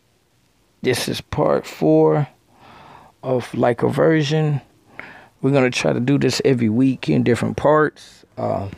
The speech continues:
most of the times, part five. Um,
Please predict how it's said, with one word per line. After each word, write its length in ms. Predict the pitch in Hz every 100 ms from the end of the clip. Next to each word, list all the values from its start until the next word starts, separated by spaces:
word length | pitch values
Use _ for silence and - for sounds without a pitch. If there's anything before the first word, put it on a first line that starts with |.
| - - - -
most 260 | 120 120 123
of 80 |
the 60 | 55
times, 560 | - 120 57 55 55 -
part 260 | - 110
five. 600 | 104 120 123 120 113 113 - _ - - - - - - - - - _
Um, 680 | 107 110 107 104 107 98 98